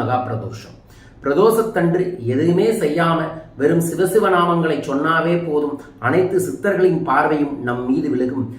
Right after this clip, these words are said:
நம் உடம்பில் இருக்கக்கூடிய, மனதில் இருக்கக்கூடிய தீங்குகள் எல்லாம் சரியாகும். நம்மளோட நல் கர்ம வினைகளை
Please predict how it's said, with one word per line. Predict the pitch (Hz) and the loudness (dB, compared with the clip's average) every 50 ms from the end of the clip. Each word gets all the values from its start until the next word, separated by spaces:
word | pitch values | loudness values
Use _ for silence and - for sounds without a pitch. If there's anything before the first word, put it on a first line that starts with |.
| - - - 139 | -16 -18 -8 -6
நம் | 143 143 139 139 - 139 | -4 -4 -4 -4 -4 -2
உடம்பில் | 151 180 196 208 214 202 180 | 0 2 2 2 2 2 0
இருக்கக்கூடிய, | 165 - - 170 - - - 160 147 147 143 143 143 - 135 | 0 -2 -4 -6 -6 -6 -8 -6 -4 -2 -2 -2 -4 -2 -2
மனதில் | 131 156 180 208 208 202 | -2 0 0 0 0 -2
இருக்கக்கூடிய | 180 - 185 170 165 - - 165 143 135 131 120 113 113 - - | -2 -2 -6 -8 -10 -10 -10 -6 -2 -2 -2 -2 -2 -6 -10 -12
தீங்குகள் | 180 190 214 226 220 208 180 185 160 139 127 | -8 -6 -6 -2 -2 0 0 2 0 0 0
எல்லாம் | 127 143 143 160 160 - - | -2 -2 -2 -4 -6 -6 -6
சரியாகும். | 131 120 123 127 135 123 120 117 - - 113 - - - - - - - 139 | -6 -4 -2 -2 0 0 0 -2 -2 -6 -6 -8 -10 -12 -16 -18 -14 -8 -6
நம்மளோட | 143 151 147 147 139 135 123 127 | -2 0 0 0 0 0 0 2
நல் | 147 196 - 135 - - - - | 2 2 2 0 -4 -6 -4 -2
கர்ம | 151 151 - 208 208 185 | 0 0 2 0 2 2
வினைகளை | 175 175 170 170 160 160 147 | 2 2 2 2 2 0 0